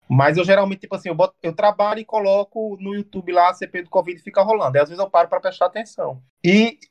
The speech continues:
<clears throat> e o que deu pra perceber em determinado ponto do depoimento é que, na verdade, Dominguete,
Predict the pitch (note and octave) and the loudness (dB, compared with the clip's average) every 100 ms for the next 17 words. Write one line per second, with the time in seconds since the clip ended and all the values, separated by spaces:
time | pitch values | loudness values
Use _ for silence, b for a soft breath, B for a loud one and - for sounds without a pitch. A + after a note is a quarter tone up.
0 | - G#3 G3+ F#3+ - G#3 B3 A#3+ A3+ G3+ | -2 -2 2 2 2 2 2 2 0 -2
1 | E3+ E3+ E3 E3+ E3+ D#3 C#3 - D#3 G#3 | 0 0 0 0 0 0 -2 -2 -2 -2
2 | E3 D#3 C#3+ D3 C3+ C#3 F3 F#3 - F#3+ | -4 -4 -2 -2 2 2 0 -2 -4 -6
3 | - D#3+ F#3 G#3 G#3 D#3+ E3+ F#3+ F#3+ D3+ | -4 0 2 2 2 2 -2 -6 -10 -2
4 | C#3 E3+ G3 - | 0 2 0 -8